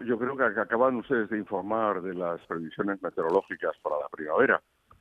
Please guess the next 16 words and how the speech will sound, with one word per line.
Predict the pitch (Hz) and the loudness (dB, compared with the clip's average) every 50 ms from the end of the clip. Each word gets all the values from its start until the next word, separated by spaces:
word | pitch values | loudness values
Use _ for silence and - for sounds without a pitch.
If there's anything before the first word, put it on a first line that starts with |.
| - - | -12 -8
Eh, | 80 78 | -6 -2
lógicamente, | 80 90 92 87 98 92 95 95 95 107 101 - 123 | 0 0 0 0 0 0 0 2 2 2 0 0 -2
con | 98 98 87 80 80 | 0 0 0 -2 0
todos | - 95 92 95 92 92 90 | 0 0 2 2 2 2 2
los, | 90 87 87 87 85 - - | 2 2 0 0 -2 -2 -4
eh, | 80 76 78 76 76 76 73 71 80 | -2 -2 0 0 0 -2 -2 -4 -4
digamos, | 82 90 95 90 92 - - | 0 0 2 2 2 0 -2
interrogantes | 95 80 - 95 92 92 92 90 98 104 98 - 101 - | -2 -2 0 2 4 6 6 6 6 4 4 0 -2 -2
que | - 92 | -2 -2
tenemos | - 98 87 92 101 107 104 - - | 0 2 2 2 2 2 0 0 0
siempre | 98 98 98 - - - 98 | 0 0 0 0 -2 -4 -4
en | 90 | -4
este | - - 82 | -4 -8 -10
tipo | - 90 - - 85 85 | -10 -6 -2 0 2 2
de | 85 | 0
predicciones, | - 85 82 80 80 - - 117 107 101 113 120 | 0 0 -2 -2 -4 0 4 4 6 6 4 2